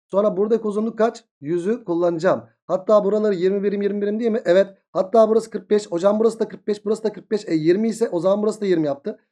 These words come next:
E, hocam burası kırk beş ise ters açıdan burası kırk beş, burası kırk beş, kırk beş, doksan üçgen çıktı. E, aynı zamanda şurası da altmış olduğundan bunlar da yirmi yirmi olacağından dolayı,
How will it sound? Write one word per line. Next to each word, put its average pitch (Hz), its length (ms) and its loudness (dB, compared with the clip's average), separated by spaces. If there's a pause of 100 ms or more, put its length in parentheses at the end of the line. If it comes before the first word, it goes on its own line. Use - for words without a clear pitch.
(200)
E, 165 40 -4
hocam 214 280 2
burası 226 200 0
kırk - 200 -12
beş 220 100 0
ise 214 140 -6
ters 196 240 2
açıdan 208 300 -6
burası 214 200 -4
kırk - 180 -16
beş, 214 160 -4
burası 202 200 -6
kırk - 180 -12
beş, 220 140 0
kırk - 380 -12
beş, 190 160 -10
doksan 185 240 -6
üçgen 185 240 -6
çıktı. - 380 -6 (420)
E, 180 300 0
aynı 190 360 2
zamanda 226 580 0 (160)
şurası 220 420 -2
da 220 60 2
altmış 208 280 -2
olduğundan 202 540 2
bunlar 202 300 2
da 202 40 0
yirmi 180 340 0
yirmi 220 200 2
olacağından 190 600 0
dolayı, 220 360 2